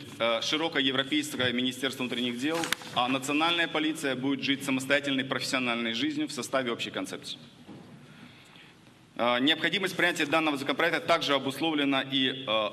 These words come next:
новой ролью, которую мы прописываем для органов внутренних дел. Вместо «карать и крышевать» —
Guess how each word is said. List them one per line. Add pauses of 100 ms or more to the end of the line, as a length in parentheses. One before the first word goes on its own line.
новой
ролью,
которую
мы
прописываем (180)
для
органов
внутренних
дел. (520)
Вместо
«карать
и
крышевать» —